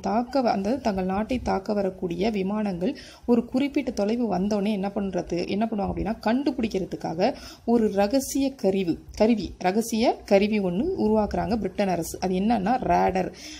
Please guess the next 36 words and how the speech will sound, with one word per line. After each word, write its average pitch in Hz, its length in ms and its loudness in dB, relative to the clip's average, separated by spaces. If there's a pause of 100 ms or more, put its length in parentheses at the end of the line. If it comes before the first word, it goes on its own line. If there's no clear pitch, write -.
(100)
அப்படின்னு 214 240 0
சொல்லிட்டு 190 220 -2
ஒரு 226 120 -4
கருவியை 202 340 2
உருவாக்குறாங்க 196 540 0
இல்லையா, 185 280 0 (420)
அதுக்கு 226 380 2
வ-, 196 140 -2 (120)
உருவாக்கிட்டு 226 560 2
கண்டுபிடிச்சிருவாங்க. 208 640 2
கண்டுபிடிச்சிட்டு 202 600 0 (200)
பிரிட்டன் 240 440 0
வந்து 233 120 2
என்ன 202 200 0
பண்ணுதுன்னா, 185 340 -2 (120)
ஒரு 254 260 2
ரெண்டு 285 360 2
ஏரோப்ளேனை 214 580 2
வந்து 180 180 -2
ரெடி 185 200 0
பண்றாங்க. 165 400 -2
ஒண்ணு 262 260 2
வந்து 190 300 0 (560)
ராயல் 262 400 2 (160)
ஏர்ஃபோர்ஸ், 190 460 0
அதாவது 202 320 0
வந்து 208 180 0
என்ன 208 160 0
அப்படி 190 200 -2
சொல்லுவாங்கன்னா, 208 360 -2
ஸ்பிட் - 360 -4
ஃபயர் 202 260 2
அப்படின்னா 185 340 -2
சிடுமூஞ்சிகள் 214 720 2
அப்படின்னு 175 260 -4
சொல்லுவாங்க, 165 280 -4